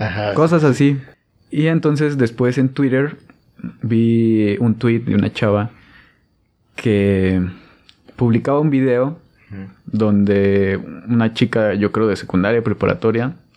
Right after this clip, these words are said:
Speaker 2: le tiraba un piropo a su profe.
Speaker 1: Ok, ok.
Speaker 2: Y esta chica en ese tweet dice que, pues, es, eso también debería considerarse acoso. Eh, y si lo piensas bien,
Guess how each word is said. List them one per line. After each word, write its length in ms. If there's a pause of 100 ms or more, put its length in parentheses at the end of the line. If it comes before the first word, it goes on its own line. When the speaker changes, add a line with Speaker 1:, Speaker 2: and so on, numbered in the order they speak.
(140)
Speaker 2:
le 140
tiraba 260
un 100
piropo 720
a 100
su 140
profe. 300 (460)
Speaker 1:
Ok, 220 (180)
ok. 80 (1300)
Speaker 2:
Y 140
esta 260
chica 280
en 120
ese 200
tweet 220
dice 420 (440)
que, 160
pues, 500
es, 240 (280)
eso 420
también 380
debería 400
considerarse 760 (500)
acoso. 520 (1300)
Eh, 680
y 60
si 100
lo 160
piensas 360
bien, 340